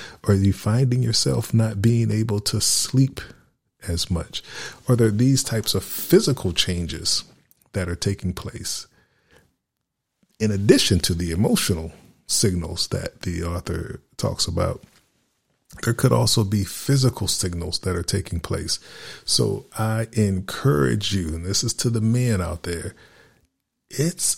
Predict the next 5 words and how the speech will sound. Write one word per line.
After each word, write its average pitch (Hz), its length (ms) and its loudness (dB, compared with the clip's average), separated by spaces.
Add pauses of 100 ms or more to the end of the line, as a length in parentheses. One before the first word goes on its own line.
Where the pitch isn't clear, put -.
(160)
okay 123 960 0 (800)
to 98 320 0 (220)
identify 107 1200 0
those 107 380 2
signals, 101 640 0